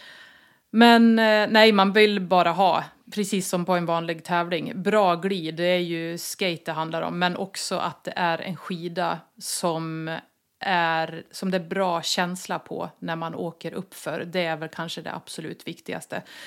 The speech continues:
Det finns ju olika typer utav skateskidor som passar för olika förhållanden, men de ska vara lätta att åka på och framförallt gå bra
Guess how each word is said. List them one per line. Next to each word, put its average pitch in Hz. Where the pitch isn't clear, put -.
Det 190
finns 185
ju 180
olika 165
typer 180
utav 160
skateskidor 170
som 160
passar 165
för 160
olika 180
förhållanden, 160
men 165
de 180
ska 185
vara 180
lätta 180
att 160
åka 170
på 160
och 160
framförallt 165
gå 175
bra 160